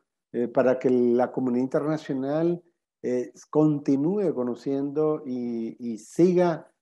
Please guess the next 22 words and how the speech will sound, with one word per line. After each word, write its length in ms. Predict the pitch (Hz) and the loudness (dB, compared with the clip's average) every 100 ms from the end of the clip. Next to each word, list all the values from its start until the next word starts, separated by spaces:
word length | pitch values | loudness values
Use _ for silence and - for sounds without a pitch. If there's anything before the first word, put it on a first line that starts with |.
| _ _ | _ _
eh, 440 | 127 123 123 120 | 2 4 4 4
manteniendo, 960 | 117 135 - 135 139 143 156 156 170 160 | 2 -2 0 0 2 0 0 0 2 2
este, 640 | 123 - 135 123 117 110 - _ _ _ | -2 -6 -4 -2 -2 -4 -10 _ _ _
eh, 420 | - 120 123 120 117 | -8 -4 -2 0 -2
las, 480 | 117 127 151 - - | -2 -2 -2 -6 -10
los 220 | 135 175 | -4 -4
señalamientos 880 | - 160 147 139 147 151 - 165 165 _ _ _ _ | -4 -4 -2 -2 -2 -4 -4 -4 -4 _ _ _ _
y 200 | 123 120 | -10 -10
se 180 | - 120 | -8 -6
construyan 640 | 127 117 - 175 185 156 | -6 -6 0 4 4 4
esos 240 | 147 156 | 0 -4
informes 600 | 147 135 - 143 143 151 131 | -6 -4 0 0 2 -2 -2
de 100 | 123 | -4
los 120 | 120 | -4
mecanismos 440 | 120 117 131 151 | -6 -4 -2 -4
especializados. 880 | 156 143 - 117 110 - 156 120 - - _ | -4 -6 -4 -4 -4 2 4 2 -2 -14 _
Entonces, 460 | 160 160 190 180 - _ _ _ | -2 0 0 0 -2 _ _ _
documentar 840 | 120 143 143 139 - 185 208 208 _ _ _ _ | 0 2 2 0 2 2 2 -4 _ _ _ _
para 220 | 135 139 | -2 0
la 100 | 139 | 0
memoria 300 | 135 139 160 | 0 0 -2
histórica, 680 | 156 - 202 220 220 214 202 | -2 0 0 -2 -4 -6 -6